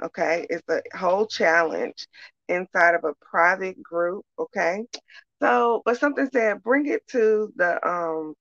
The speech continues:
community again." I was only gonna do day one on, um, on my main profile page, but I said, "Okay, let me, let me go ahead and bring the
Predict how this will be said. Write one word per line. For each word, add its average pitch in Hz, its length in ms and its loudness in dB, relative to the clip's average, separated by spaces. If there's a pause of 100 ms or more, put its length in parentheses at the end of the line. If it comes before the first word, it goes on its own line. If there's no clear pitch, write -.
community 175 760 -4
again." 147 640 -2 (380)
I 226 120 8
was 294 200 2
only 247 240 2
gonna 202 240 0
do 190 220 -8
day 185 240 0
one 185 560 -2 (400)
on, 185 340 2 (100)
um, 170 680 -2 (1500)
on 190 420 4
my 160 360 2 (320)
main 180 380 0
profile 233 560 4
page, 254 500 0 (400)
but 226 460 8 (160)
I 240 140 4
said, 220 380 2
"Okay, 214 340 2
let 220 200 2
me, 233 440 -2 (340)
let - 160 2
me 381 160 0
go 254 160 6
ahead 226 160 4
and 208 140 4
bring 202 240 0
the 190 100 -2